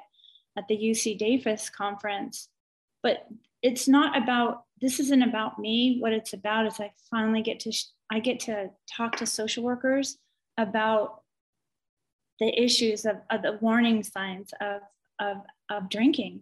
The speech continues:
right? And not just drinking. It could be food, it could be prescription drugs, it could be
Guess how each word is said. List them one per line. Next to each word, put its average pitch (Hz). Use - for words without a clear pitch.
right? 208
And 240
not 285
just 240
drinking. 190
It -
could 185
be 190
food, 240
it 220
could 190
be 190
prescription 202
drugs, 190
it 180
could 185
be -